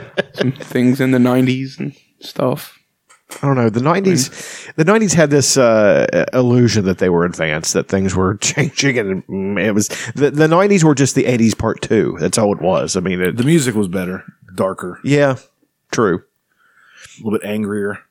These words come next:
Speaker 2: Well, the world was moving in a, in an uncertain direction. So, you know, the eight, the seventies, you have to f-, face the fact from the sixties to the eighties,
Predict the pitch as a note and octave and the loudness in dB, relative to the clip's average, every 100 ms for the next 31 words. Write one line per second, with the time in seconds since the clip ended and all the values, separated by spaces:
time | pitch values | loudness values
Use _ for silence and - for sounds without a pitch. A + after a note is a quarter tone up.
0 | _ _ - _ _ - D3 C#3 D3+ D#3 | _ _ -20 _ _ -4 0 2 4 4
1 | C3+ A2+ C3+ B2+ A#2+ A2 G#2 A#2 A2+ A2 | 4 4 2 4 2 2 2 2 2 2
2 | G#2 A2 E2 F#2 C#3 - - - - - | 2 0 0 2 0 0 -6 -8 -16 -10
3 | - F#2+ F#2 - - - - - - C#3 | 0 2 2 0 -14 -20 -20 -16 -2 2
4 | C3+ D#3 F#3 D#3+ D3 G3 A#3+ A3+ F#3 D#3 | 4 4 2 0 2 2 4 4 4 2
5 | - - _ _ _ _ - G#2 E3+ G3 | 0 -8 _ _ _ _ -6 -2 2 2
6 | G#3 D3+ B2 - A#2+ - E3+ C#3+ B2+ A#2 | 2 2 0 -2 -4 0 0 2 0 -2
7 | G2 G2+ A#2+ A2 - F3 - D#3+ C3+ C3 | -4 -2 0 0 0 0 2 2 2 2
8 | A2+ F2+ C3+ F#2 D2+ - - | 2 2 2 2 0 -2 -8